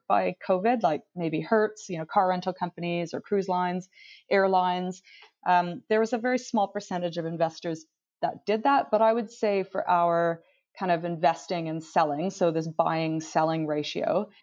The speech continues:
didn't vary hugely. So people really, um, weren't doing stupid things. They weren't buying and then selling and then buying and then selling. They were really just looking at, these are really good quality businesses and their share prices happen to be on sale right now.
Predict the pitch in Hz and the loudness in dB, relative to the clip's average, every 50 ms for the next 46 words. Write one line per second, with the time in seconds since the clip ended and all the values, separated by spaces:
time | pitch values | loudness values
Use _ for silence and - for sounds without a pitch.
0 | _ _ _ - - 208 202 190 - 185 180 165 160 160 160 156 - 160 151 147 | _ _ _ 0 0 0 2 0 0 0 0 2 2 0 0 0 -2 -2 -2 -2
1 | 143 - - 143 135 139 147 - 196 180 185 - 214 214 226 220 214 185 180 185 | -2 -4 -4 -4 -4 -4 -2 -2 -2 -2 0 0 -2 0 2 0 0 0 0 0
2 | 180 180 175 175 170 170 165 170 165 - - _ _ - - 175 170 170 - - | 2 2 4 4 4 2 0 -2 -4 -10 -20 _ _ -2 0 0 0 0 -4 -2
3 | 139 190 185 - - 190 175 170 165 - - 196 185 - 170 165 - 170 160 160 | -2 -2 0 0 -2 -2 -4 -4 -4 -2 0 0 0 2 0 -2 0 0 0 0
4 | 160 156 160 160 160 160 - - 160 160 160 160 160 160 147 - - 175 165 160 | 0 0 -2 -2 -4 -4 -6 -6 -4 -4 -2 -2 -2 -4 -4 -4 0 0 2 2
5 | 160 165 160 156 - 160 160 - 175 160 160 165 165 151 - 156 151 - 165 170 | 2 0 -2 -4 -4 -6 -4 0 0 0 0 0 -2 -4 -6 -4 0 2 2 2
6 | 165 165 165 165 165 160 - - 170 160 160 160 165 160 175 170 175 170 170 180 | 2 0 -2 -2 -4 -4 0 0 2 2 2 0 0 2 2 4 4 2 2 2
7 | 180 180 180 175 190 185 - - 170 160 - - 165 160 156 156 156 156 156 160 | 2 2 2 0 -2 -4 -6 -6 -8 -8 -6 -4 -6 -4 -4 -4 0 0 0 0
8 | - - _ - - _ - 220 226 226 240 233 226 214 - - _ - 185 175 | 0 -4 _ -20 -20 _ -2 0 2 2 4 2 2 2 -2 -6 _ -14 -14 -10
9 | 175 185 196 196 190 190 190 180 190 185 165 - - - 160 160 160 160 160 151 | -4 0 2 4 4 4 4 4 2 0 -2 -2 -2 -2 0 0 0 0 0 -2
10 | 147 156 156 - 196 208 214 - - 262 277 285 254 247 - - 175 165 156 151 | -2 -4 -4 -4 -4 -6 -4 0 2 2 2 2 0 -2 -2 -2 0 0 0 -2
11 | - - - 160 160 156 - - 160 156 - 165 156 - - - - 269 - - | -4 -2 0 0 0 0 0 -2 -2 -2 -2 -6 -10 -8 -4 0 0 0 2 0
12 | 220 202 190 170 190 165 165 165 165 160 - 165 156 151 151 156 160 151 - - | -2 -2 0 -2 0 0 0 0 0 -2 -4 -4 -2 -2 0 0 0 0 0 -2
13 | 156 156 151 151 151 147 | -4 -4 -4 -4 -4 -6